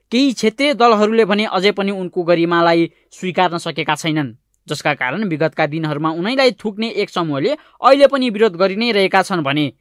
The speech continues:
दासहरू मालिक बिना बाँच्न नसक्ने भन्दै लोसपाका नेता सुरेन्द्र कुमार झा पनि पृथ्वीनारायणको जयन्तीलाई आत्मसात गर्न सकिरहेका छैनन्। अपवादमा यस्तो देखिए पनि भोलिका दिनमा अर्को राजनीतिक दाउपेचको आधारमा पृथ्वी जयन्तीमाथि अन्याय नहोस्।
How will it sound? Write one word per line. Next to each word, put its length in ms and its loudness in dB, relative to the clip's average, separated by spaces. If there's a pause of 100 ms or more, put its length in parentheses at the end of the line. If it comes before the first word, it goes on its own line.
(200)
दासहरू 520 0
मालिक 340 0
बिना 220 -2
बाँच्न 340 0
नसक्ने 340 -8
भन्दै 320 -4 (140)
लोसपाका 540 -2
नेता 260 -2
सुरेन्द्र 420 -2
कुमार 300 0
झा 200 4
पनि 300 0
पृथ्वीनारायणको 800 -2
जयन्तीलाई 500 -2
आत्मसात 440 -4
गर्न 240 -4
सकिरहेका 520 -4
छैनन्। 360 -4 (480)
अपवादमा 500 2
यस्तो 400 -6
देखिए 320 0
पनि 240 0 (460)
भोलिका 320 0
दिनमा 320 -2 (340)
अर्को 240 0
राजनीतिक 460 2
दाउपेचको 460 2
आधारमा 400 4
पृथ्वी 320 -6
जयन्तीमाथि 600 -4
अन्याय 320 -2
नहोस्। 380 -2